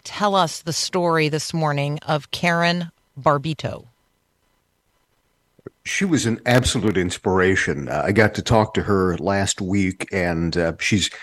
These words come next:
Speaker 2: she works with a group called Support After Abortion. And, uh, her, her story is, is heart-wrenching, and yet it's a story of redemption, a story of triumph. And, uh, it was, it was just so inspiring to hear about her. Uh, Karen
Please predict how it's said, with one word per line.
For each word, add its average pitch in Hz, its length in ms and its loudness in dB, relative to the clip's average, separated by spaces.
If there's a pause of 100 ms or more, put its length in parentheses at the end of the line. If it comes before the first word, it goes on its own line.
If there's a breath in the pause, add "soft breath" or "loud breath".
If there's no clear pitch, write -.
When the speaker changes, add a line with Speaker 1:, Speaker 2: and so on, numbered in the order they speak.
(320 loud breath)
Speaker 2:
she 135 120 4
works 175 300 6
with 123 240 4
a 120 60 4
group 117 200 2
called 101 240 0
Support 135 500 -2 (100)
After 104 340 -2
Abortion. 90 720 -2 (560 loud breath)
And, 95 460 4
uh, 95 140 4
her, 120 240 2
her 117 140 2
story 127 600 4
is, 95 360 -4 (100)
is 95 160 -8
heart-wrenching, 120 760 2
and 104 160 -4
yet 104 140 -2
it's - 140 -14
a 85 40 -6
story 101 360 2
of 82 220 -4
redemption, 104 580 -2
a 87 40 -10
story 104 380 -2
of 80 120 -12
triumph. 117 640 0 (460 loud breath)
And, 92 500 -4
uh, 87 200 -2
it 92 160 -10
was, 98 240 -4
it 117 80 -4
was 98 120 -4
just 107 240 -2
so 107 160 4
inspiring 107 600 2
to - 120 -10
hear 156 340 2
about 78 340 -2
her. 65 200 -6 (540 loud breath)
Uh, 98 300 2 (160)
Karen 139 560 2